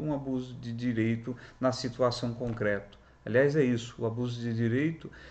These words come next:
é uma cláusula geral que antes era tido como um princípio ju-, né, um princípio doutrinário, um princípio jurídico, e que hoje está positivado no artigo um oito sete do Código Civil e serve como regra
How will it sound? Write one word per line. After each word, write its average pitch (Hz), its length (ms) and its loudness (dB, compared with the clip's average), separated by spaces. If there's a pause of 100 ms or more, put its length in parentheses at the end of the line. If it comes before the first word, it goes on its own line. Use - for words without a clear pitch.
(140)
é 117 140 6
uma 117 240 4
cláusula 165 680 4
geral 120 720 4 (300)
que 165 220 6
antes 113 420 6
era 107 220 6
tido 107 320 -4
como 107 240 -4
um 104 80 -4
princípio 113 720 -2
ju-, 107 260 -4
né, 127 280 2
um 131 140 0
princípio 110 600 -4
doutrinário, 110 720 2
um 110 80 4
princípio 113 420 -4
jurídico, 123 540 -2 (260)
e 233 120 4
que 226 120 2
hoje 202 240 10
está 196 180 4
positivado 190 920 4
no 135 120 0
artigo 160 400 -2
um 185 200 0
oito 202 280 2
sete 135 600 0 (240)
do 208 120 -2
Código 139 440 6
Civil 139 480 0 (280)
e - 120 -2
serve 156 400 6
como 165 240 2
regra 139 500 8